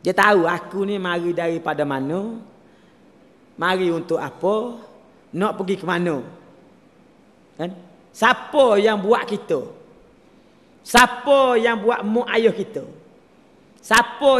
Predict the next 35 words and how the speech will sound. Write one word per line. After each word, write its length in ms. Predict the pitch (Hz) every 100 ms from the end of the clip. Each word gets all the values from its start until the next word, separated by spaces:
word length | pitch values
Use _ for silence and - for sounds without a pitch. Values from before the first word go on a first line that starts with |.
| 233
yang 160 | 233
buat 240 | 214 - 190
bumi 400 | 240 233 247 233
tempat 320 | - - -
kita 160 | 247
duduk? 240 | 208 143 123 - - - _ _ _ _ -
Siapa 480 | 214 240 - 277 269
yang 240 | 247 233
buat 160 | 240 226
nasi 400 | 240 226 247 247
yang 160 | 226
kita 240 | 220 233 220
makan? 320 | 202 143 113 - - - _ _
Siapa 640 | _ 208 214 - 277 277 254
yang 160 | 247
buat 160 | 226 240
air 400 | - 247 233 226
yang 60 | 226
kita 200 | 240 240
minum? 320 | 226 185 131 - - - _ _
Siapa 640 | - 220 247 - 269 269 254
yang 200 | 240 226
buat 160 | 247 226
udara 440 | 226 233 233 240
yang 80 | 226
kita 160 | 220 -
hirup 240 | 220 220
tiap-tiap 240 | 185 185 175
hari 200 | 170 123
ni? 80 | 110 - - - _
Siapa 480 | 202 226 - 262
yang 180 | 247 240
buat 220 | 214 247
cahaya 320 | 240 220 226 220
matahari? 420 | 220 208 196